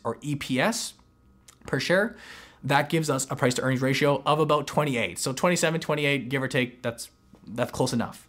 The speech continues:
Now, if we were to take Apple stock and compare that up to the stock British American Tobacco, British American Tobacco trades at a P E of ten. If I were to ask you right now,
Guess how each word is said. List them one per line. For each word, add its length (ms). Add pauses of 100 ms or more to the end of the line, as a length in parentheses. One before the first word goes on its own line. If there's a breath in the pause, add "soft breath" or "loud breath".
(460 loud breath)
Now, 240
if 160
we 80
were 120
to 60
take 380
Apple 240
stock 440 (480 loud breath)
and 160
compare 340
that 200
up 140
to 120
the 60
stock 400 (100)
British 400
American 360
Tobacco, 460 (300)
British 320
American 360
Tobacco 460
trades 320
at 100
a 40
P 380
E 40
of 220 (140)
ten. 480 (720 loud breath)
If 160
I 120
were 120
to 140
ask 260
you 100
right 160
now, 480